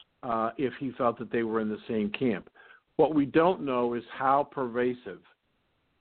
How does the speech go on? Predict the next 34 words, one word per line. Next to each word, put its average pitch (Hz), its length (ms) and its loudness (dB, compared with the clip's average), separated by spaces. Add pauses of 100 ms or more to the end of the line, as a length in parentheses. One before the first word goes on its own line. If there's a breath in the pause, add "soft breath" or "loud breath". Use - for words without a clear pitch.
Was 123 220 -2
it 117 160 -6
just 135 440 0
at 160 160 -6
the 123 80 -4
leadership 135 520 -2
level, 131 440 -2 (1600)
or 117 200 4
are 120 180 8
there, 120 320 6 (400)
is 143 160 -4
it 127 100 -2
much 123 180 0 (240)
deeper 117 460 2
than 104 200 -2
what 107 180 -4
we 107 120 -4
really 107 280 -2
believe 104 480 -4 (100)
or 107 280 0
what 104 280 -2
we 104 160 0
understand 101 840 -4
and 101 200 -6
know 107 420 0 (460 loud breath)
about 110 300 2
how 117 200 2
much 110 340 2 (240)
the, 98 480 0
the, 101 340 -2 (180)
the 113 120 6
deep 110 260 4 (120)
state 101 300 4 (440 loud breath)
was 123 180 2